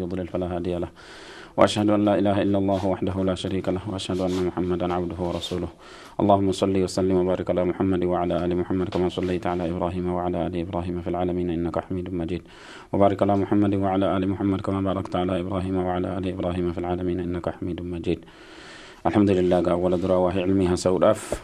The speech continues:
maaddii ilmii irratti kan Rabbii walitti nu fide, Rabbiin galatni haa gahu jedha. Isinis gaa Rabbi isin gargaaru, mindaa keessan khayrii Rabbi isin haa deebisu. Kanaaf ilmiidha jechuun gaa waa'ee ilmii irratti dubbatuun <clears throat> nuhi hamuma dandeenye irraa dubbachuudha.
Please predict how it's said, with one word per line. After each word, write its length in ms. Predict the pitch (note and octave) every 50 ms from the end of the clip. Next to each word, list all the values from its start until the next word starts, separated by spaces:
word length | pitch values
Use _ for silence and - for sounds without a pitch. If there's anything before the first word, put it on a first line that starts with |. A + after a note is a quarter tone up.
| - - - -
maaddii 320 | F#2+ F2+ F2 F2+ F#2+ G2
ilmii 200 | F#2 F#2 F#2+ F#2 F2+
irratti 240 | F2+ F#2 - - -
kan 120 | G2 F2+
Rabbii 220 | F#2 F2+ F2 F#2+
walitti 260 | F#2+ E2+ F2 F#2 F2+ E2
nu 60 | F2
fide, 300 | - G2 F#2+ G#2+ G#2 - - - - - -
Rabbiin 440 | E2+ E2+ E2+ F2 F#2 F#2 F2+ F2+ - - - E2
galatni 320 | F2+ E2+ F2 E2+ F#2+ F#2 E2+
haa 100 | F2+ F2
gahu 200 | E2 E2+ E2+ F2
jedha. 280 | F2 E2 E2 G#2 A#2+ A#2+ - - - - - - - - B2+ - -
Isinis 320 | - - - F#2+ F#2 F2 F#2+ E2+
gaa 100 | F#2 F#2
Rabbi 160 | F#2 F2+ F2
isin 180 | F#2 F2 F2+ F2+
gargaaru, 540 | F2 F2+ F2+ E2 F#2 F#2 F2+ F2+ F#2+ G#2 -
mindaa 280 | F#2+ F#2+ F#2 F2 F2+ E2+
keessan 280 | - F#2 E2 - F2+ E2 -
khayrii 200 | F#2+ F#2 F#2+ F2+ F2+
Rabbi 140 | F2 F2
isin 180 | F#2 E2+ F#2 F2
haa 160 | F2 E2 D#2+
deebisu. 380 | F2+ F#2+ F#2+ F#2+ F#2 G#2+ A2 B2+ C3 - - - - - - - - - - A#2 A2 G#2+ -
Kanaaf 260 | - G2 G2+ G2+ G#2 G2
ilmiidha 300 | G#2 G2+ G#2 G2+ F#2 G2
jechuun 340 | F#2+ F#2 F#2 - - G2 F#2+
gaa 300 | F2 F#2+ F#2 F#2 F#2 E2+
waa'ee 300 | - - F#2+ F2+ F#2+ G2+ F2+
ilmii 240 | F#2+ G2 G2 G2
irratti 240 | F2+ G2 F#2 - -
dubbatuun 460 | F2+ F#2 F2+ F#2+ F#2+ - A#2 B2 A2+ G2 - - - - - D#3 - - - - E3+ D3+ C#3+
<clears throat> 560 | B2 - - - - - - - - - F#2+
nuhi 480 | F#2 F2 F#2 F#2 F2+ F#2 F2+ F2 - - - - - - - - - - - -
hamuma 260 | - F#2+ G2+ G2+ G2+
dandeenye 340 | F#2+ G2+ G2+ G2 G2+ F#2+ F#2+ F#2
irraa 120 | E2+ F2 F2 F2
dubbachuudha. 460 | E2 F2 F2 - - G2 E2+ E2+